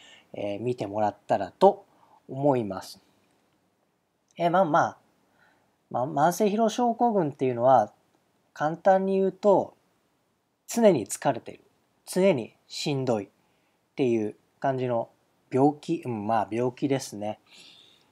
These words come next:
あの、僕はもちろん、あの、慢性疲労症候群にはなったことないんですが、いろいろ調べてみると、まあ、僕のイメージでは、まあ、皆さんめちゃめちゃ運動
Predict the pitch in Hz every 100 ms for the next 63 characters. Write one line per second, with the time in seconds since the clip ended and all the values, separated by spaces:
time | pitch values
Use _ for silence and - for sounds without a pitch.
0 | _ - 120 117 113 123 127 165 147 143
1 | 143 143 - 160 143 127 120 113 110 110
2 | 117 120 123 135 120 143 - 139 120 107
3 | 123 127 135 113 165 135 127 107 123 113
4 | 117 143 160 156 160 165 151 127 107 98
5 | - 113 101 98 110 - 156 151 170 151
6 | 175 117 101 101 202 196 - - - -
7 | - _ _ _ 147 127 139 135 131 95
8 | 104 113 - 156 160 147 151 143 147 147
9 | 147 143